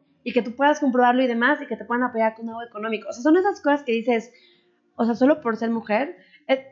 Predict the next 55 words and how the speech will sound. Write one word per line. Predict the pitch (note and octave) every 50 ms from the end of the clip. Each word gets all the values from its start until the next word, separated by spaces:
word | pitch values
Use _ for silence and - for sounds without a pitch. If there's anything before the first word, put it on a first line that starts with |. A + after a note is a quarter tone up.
| _ _ _ _ -
es | A#3+ B3+ B3+ B3+
más, | C4 B3+ B3
yo | B3+ C4
le | C4+
estaba | C4+ C#4 C4+ A#3+
platicando | A#3 F#3+ G#3 G#3 G#3+ G#3+ A3 A3
a | A3+
uno | A3+ A#3
de | A3 G#3+
mis | G#3 G3+ G3+
mejores | G3+ G3 G#3 G#3 A3 G#3+ -
amigos, | G#3 G3+ G3+ G3+ G#3 A#3+ - - -
y | A3+
me | A3 G#3+
dijo, | A3 A#3 A3+ - A#3+
<laughs> | A#3 B3+ B3 - -
o | C4+
sea, | C4 C4 C4 B3 A#3+ - - - - _ _ -
dan | A#3+ B3+ C#4+ D#4 D#4+
ganas | D#4+ D#4+ E4+ E4+
de | D#4+
hacerme | C4+ C4+ B3 C4 C#4
pasar | C4+ C4 A3 A3 A3 G#3+
por | - B3+
mujer | B3+ A#3+ F#3+ - A3+ A#3+ - -
<laughs> | D#4+ C4 - D#4 E4 D4+ - - - - C#4 - - D4 C#4+ - - -
para | - D4+ D4+ D4+ D4 D4
contratar | D4+ D4 C#4 C4+ C4 C#4 C#4 C4+ C4+ C#4 C#4 D4
mi | D#4 E4+
seguro | E4 E4 C#4 B3 B3 B3 C#4
del | C#4+ C#4 B3 -
coche, | - C4+ C#4 C#4 - A#3 G#3+ B3 - - _ _ _ _ _ -
porque | B3 B3+ - - C#4
no | C4+ D4
hay | D4+
manera | D4+ D#4+ E4+ D#4+ E4 D4+ C4+ C4+ C#4
de | C4+ A#3+
yo | A#3+ A#3+
conseguir | B3+ C4 A#3 A#3+ A3+ A3 A3
algo | A3+ A3+ A#3 A3+ G#3+
así | G#3+ G#3+ A3 A3 A3 - -
por | G#3+ G3+
ningún | G#3 G3+ G3+ G#3 A3 A#3+
lado, | C#4 D4 B3+ G#3 F#3+
y | F#3+ F3+
sí | - - A#3
es | B3
cierto. | - F4+ D#4 - - F#3+ - _ _ _ - - - - - _ _ _ _
Y | - A#3 A#3+
esto, | B3+ B3 D4 D4 D4
pues, | C#4 A3+ G#3+ G#3+ - - _ _ -
aunque | A3+ A3 G#3 A3+
no | G#3+ G#3+
lo | B3 C4+
crean, | C4+ C4 A3+ G#3 A3+ D4+